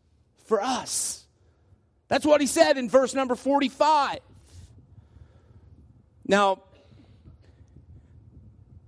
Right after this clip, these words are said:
as you probably figured out, Jesus knows all about servanthood. The entirety of Scripture, it, it's this big, huge,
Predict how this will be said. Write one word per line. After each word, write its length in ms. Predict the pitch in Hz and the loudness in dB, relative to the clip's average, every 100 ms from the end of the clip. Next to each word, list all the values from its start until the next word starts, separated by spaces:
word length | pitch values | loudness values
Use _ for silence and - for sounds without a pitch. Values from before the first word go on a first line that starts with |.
| - - - - | -20 -20 -20 -4
as 160 | 180 180 | -4 -2
you 60 | |
probably 280 | - 240 202 | 0 0 0
figured 260 | - 180 156 | -4 -2 0
out, 280 | 156 147 - - - | 2 0 -6 -20 -16
Jesus 420 | 120 220 190 170 | -6 -4 -4 -6
knows 220 | 180 170 | -4 -2
all 160 | 170 156 | 0 0
about 220 | 151 143 | 0 -2
servanthood. 540 | - 156 131 101 98 - - - - - - - - - - - - - - - - - - | -2 -4 -4 -6 -12 -14 -20 -20 -20 -20 -20 -20 -20 -20 -20 -20 -20 -20 -20 -20 -20 -20 -10
The 140 | 139 220 | -2 -2
entirety 520 | 220 285 349 349 330 | 2 2 2 0 -2
of 80 | 269 | -4
Scripture, 640 | - 262 254 - 180 131 | -2 -2 -2 -2 -2 0
it, 160 | 170 208 | 0 2
it's 200 | 220 - | 0 0
this 240 | 247 240 | -4 -4
big, 920 | - 156 143 143 170 339 359 339 277 202 | -4 -16 -20 -20 0 2 2 -2 -6 -12
huge, 920 | - - 302 320 311 302 294 180 202 | -16 0 2 4 2 0 -2 -6 -14